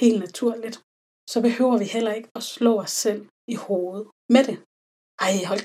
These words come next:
kæft, hvor var jeg åndssvag, at jeg afviste mig selv. Hvorfor kan jeg ikke bare fortælle andre, hvordan jeg har det?" Mm-mm, den duer ikke.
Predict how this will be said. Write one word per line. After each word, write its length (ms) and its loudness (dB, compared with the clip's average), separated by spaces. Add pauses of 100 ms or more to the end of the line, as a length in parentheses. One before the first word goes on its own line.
(160)
kæft, 200 -2
hvor 120 2
var 120 0
jeg 280 -2
åndssvag, 500 -4 (460)
at 120 -4
jeg 180 -2 (320)
afviste 440 2
mig 100 4 (100)
selv. 140 2
Hvorfor 220 0
kan 100 -6
jeg 80 0
ikke 140 -2
bare 160 -2
fortælle 240 -4
andre, 200 -8
hvordan 240 -6
jeg 180 -10
har 180 -2
det?" 60 -14 (500)
Mm-mm, 300 2 (420)
den 160 6
duer 220 4
ikke. 240 -12